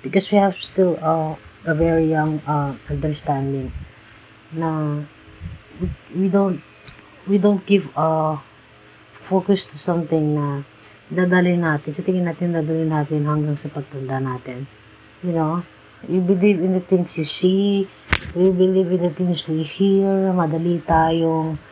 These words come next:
magoyo, madali tayong ma-influence ng kahit sino man, kahit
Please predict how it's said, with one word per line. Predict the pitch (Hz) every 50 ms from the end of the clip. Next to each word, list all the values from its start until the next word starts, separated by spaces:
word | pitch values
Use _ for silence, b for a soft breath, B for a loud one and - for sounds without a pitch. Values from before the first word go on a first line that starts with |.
| B B B B B - 139
magoyo, | 135 135 139 156 180 185 180 180 180 185 180 175 175 175 175 170
madali | 165 165 160 156 156 156 160 160 156
tayong | 151 - 156 156 156 156 156 156 156 156 156 156
ma-influence | 156 156 156 147 - 156 160 151 156 156 151 147 - -
ng | 151 143
kahit | - 147 151 143 - -
sino | - - - - 208 190 190 180
man, | 170 165 156 156 151
kahit | 160 156 156 147